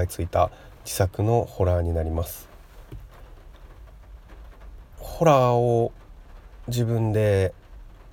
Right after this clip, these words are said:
考えるにあたって、いろんな目線からこう話をしていくと面白いなっ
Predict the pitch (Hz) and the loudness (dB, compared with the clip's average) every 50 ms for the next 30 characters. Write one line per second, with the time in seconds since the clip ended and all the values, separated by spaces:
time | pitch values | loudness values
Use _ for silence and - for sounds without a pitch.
0 | - - - - - 117 113 110 107 117 117 113 101 98 92 92 90 87 - 87 | -18 -14 -10 -6 -4 -2 -2 0 0 0 2 2 2 2 2 2 0 0 0 -2
1 | - - - 95 92 - 80 - - - - - - - - - - - - - | -4 -2 0 2 2 2 0 -2 -6 -16 -20 -20 -20 -20 -20 -20 -20 -20 -20 -20
2 | - - - - - - - - - - - - - - - - - - - - | -20 -20 -20 -20 -20 -20 -20 -20 -20 -20 -20 -20 -20 -20 -20 -20 -20 -20 -20 -8
3 | - - 143 156 180 175 170 165 160 160 156 156 - 151 147 139 127 - 135 135 | -4 -2 0 2 2 4 4 4 4 4 2 2 2 0 0 0 2 2 4 4
4 | 131 127 - 123 113 110 107 104 107 - - - - 113 113 110 - - 120 104 | 2 2 4 4 4 6 6 4 2 0 -2 -2 0 2 2 2 2 2 2 2
5 | 92 90 - - 92 90 90 - - - 90 82 82 - - 98 95 98 95 - | 2 0 -2 -2 0 0 0 -2 -4 -4 -2 -2 -2 0 0 2 2 2 0 0
6 | - 107 101 95 92 95 98 98 98 98 - | 2 2 2 4 4 4 4 4 2 0 -2